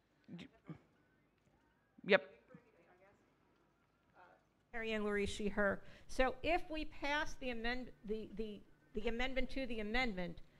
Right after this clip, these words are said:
Speaker 2: do the original whereases remain in effect or not?
Speaker 1: No, the, the original whereas, so the, the, if the Stanley amendment passes, the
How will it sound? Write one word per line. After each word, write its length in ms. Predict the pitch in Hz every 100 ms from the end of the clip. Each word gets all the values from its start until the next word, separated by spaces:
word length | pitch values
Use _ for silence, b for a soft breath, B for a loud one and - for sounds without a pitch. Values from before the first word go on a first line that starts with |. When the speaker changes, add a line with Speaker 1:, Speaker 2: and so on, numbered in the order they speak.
| - -
Speaker 2:
do 120 | 233
the 160 | 226 233
original 500 | 226 277 277 269 247
whereases 800 | 233 240 226 220 208 208 202 190
remain 460 | 202 202 202 202 202 - -
in 160 | 202
effect 480 | 190 - 214 214 - - - - -
or 140 | 196
not? 260 | 185 180 147 - B B B
Speaker 1:
No, 260 | 196 175 98 165
the, 280 | 180 175 - 170 - - 202
the 120 | 185
original 520 | 175 220 220 240 233
whereas, 420 | 226 220 214 208 208 180
so 200 | 220 190
the, 320 | 165 214 202 190 B B B B -
the, 400 | 226 220 208 202 - _ _ _ _ _ _ _ _ _ _ _ b b b b b - _ _ _ _ _ -
if 240 | 233 -
the 100 | 277
Stanley 480 | - 269 247 262 254
amendment 400 | 247 226 220 208
passes, 640 | 196 170 - 95 - - _ b b b 170
the 340 | 196 190 185